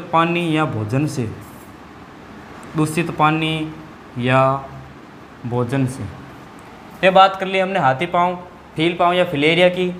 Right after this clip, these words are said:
जिसका कारण है Wuchereria ब्रैंकोफटाई कृमि। इसका प्रभावित अंग होता है पाँव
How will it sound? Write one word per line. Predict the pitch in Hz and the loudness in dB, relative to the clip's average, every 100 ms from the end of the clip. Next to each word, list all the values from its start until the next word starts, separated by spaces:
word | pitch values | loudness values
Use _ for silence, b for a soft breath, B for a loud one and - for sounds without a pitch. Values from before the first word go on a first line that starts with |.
| - - | -12 -8
जिसका | 170 165 185 | -6 0 4
कारण | 165 170 180 | 6 6 4
है | 165 | -2
Wuchereria | 139 156 175 175 180 | -4 -2 0 2 0
ब्रैंकोफटाई | 170 160 170 180 160 160 170 175 175 175 - - - - - - - | 0 -2 -2 -4 -4 0 2 2 -2 -8 -16 -20 -20 -20 -20 -20 -6
कृमि। | 156 175 180 175 180 - - | 0 2 2 2 -4 -12 -14
इसका | - - 165 | -10 -2 2
प्रभावित | 165 165 180 175 | 4 4 4 2
अंग | 175 | -2
होता | 156 156 | -2 2
है | 170 165 | 0 2
पाँव | 151 160 175 | 2 2 0